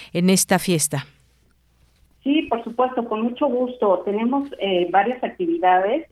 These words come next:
Speaker 2: en la fiesta del libro y la rosa dos mil veintidós.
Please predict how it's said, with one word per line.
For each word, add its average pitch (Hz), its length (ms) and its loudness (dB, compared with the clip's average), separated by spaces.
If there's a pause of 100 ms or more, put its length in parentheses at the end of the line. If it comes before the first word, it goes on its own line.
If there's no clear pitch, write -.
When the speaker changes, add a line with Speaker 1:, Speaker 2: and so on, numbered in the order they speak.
(120)
Speaker 2:
en 165 200 -10
la 165 120 -12
fiesta 180 240 -10
del 180 100 -2
libro 175 260 -10
y 175 60 -12
la 160 160 -6
rosa 175 380 -4 (560)
dos 170 120 -2
mil 175 140 4
veintidós. 196 600 0